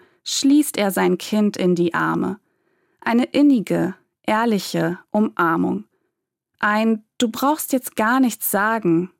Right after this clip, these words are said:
ich hab dich auch vermisst.“ Ein Glücksmoment, wie eine goldene Stunde. Was war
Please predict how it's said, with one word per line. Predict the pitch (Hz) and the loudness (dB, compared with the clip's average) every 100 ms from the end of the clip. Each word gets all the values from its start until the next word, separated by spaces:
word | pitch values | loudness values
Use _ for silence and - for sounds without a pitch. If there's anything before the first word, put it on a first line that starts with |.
| - | -14
ich | 185 - | -10 -6
hab | 214 - | -8 -8
dich | - - | -10 -6
auch | 185 | -6
vermisst.“ | - 160 165 175 - - _ _ _ _ _ _ _ - | -6 -4 -4 -4 -8 -18 _ _ _ _ _ _ _ -4
Ein | 262 247 | 0 2
Glücksmoment, | 247 330 - 196 170 165 170 - - _ _ | 2 0 -2 0 2 2 0 -2 -16 _ _
wie | 294 269 | -2 0
eine | 240 190 | 0 0
goldene | 190 190 220 240 247 | 0 0 2 0 0
Stunde. | - - 175 165 - - _ _ _ _ _ _ _ - | -2 0 0 0 -2 -10 _ _ _ _ _ _ _ -6
Was | 302 - - | -4 -4 -2
war | 285 | -2